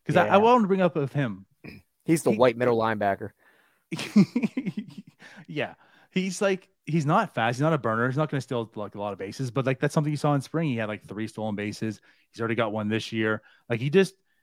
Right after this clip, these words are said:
Speaker 1: the instincts are there, clearly.
Speaker 2: Mm-hmm.
Speaker 1: And like you said, with all that, the base running stuff, like, he's not sneaky fast, but he's,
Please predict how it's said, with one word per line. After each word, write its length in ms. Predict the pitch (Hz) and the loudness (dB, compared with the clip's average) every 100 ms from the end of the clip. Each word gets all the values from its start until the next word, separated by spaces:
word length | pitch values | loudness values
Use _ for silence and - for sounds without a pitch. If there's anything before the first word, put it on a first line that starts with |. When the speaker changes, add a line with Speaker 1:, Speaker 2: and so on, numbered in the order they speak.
| _ _ _ _ _ _ _ | _ _ _ _ _ _ _
Speaker 1:
the 100 | 135 | 0
instincts 440 | 165 180 156 131 120 | 2 4 2 -2 -2
are 60 | |
there, 300 | 95 82 73 _ _ _ _ | -6 -8 -14 _ _ _ _
clearly. 360 | - 127 101 87 | -4 0 0 -4
Speaker 2:
Mm-hmm. 200 | 110 117 - | -10 -12 -6
Speaker 1:
And 140 | 127 | -2
like 140 | 127 127 | 0 -2
you 60 | |
said, 140 | 120 117 | -2 0
with 100 | 110 | 0
all 120 | 110 | 0
that, 140 | 107 | -4
the 60 | 98 | -6
base 180 | 110 110 | -8 -8
running 140 | 101 | -10
stuff, 180 | - 104 | -8 -6
like, 140 | 113 | -4
he's 200 | 156 139 | -2 0
not 260 | 165 208 175 | 2 2 2
sneaky 320 | - 170 151 | -2 -2 0
fast, 280 | 127 117 - | 0 0 0
but 120 | 131 | -4
he's, 380 | 127 175 202 | -2 -4 -6